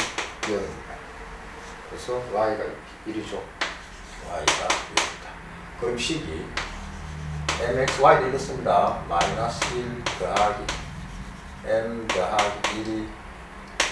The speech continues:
영이다. 이렇게 되죠. 날라가죠. 그렇죠? 그 다음에 우리 X가 싶죠. M에다 뭐 넣고 싶어요? 일 넣으면 되죠. 그렇죠?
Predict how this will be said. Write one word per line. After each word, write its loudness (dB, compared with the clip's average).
영이다. 2
이렇게 -2
되죠. -6
날라가죠. 6
그렇죠? -4
그 -2
다음에 2
우리 6
X가 6
싶죠. 0
M에다 10
뭐 4
넣고 -6
싶어요? -2
일 0
넣으면 6
되죠. 0
그렇죠? -4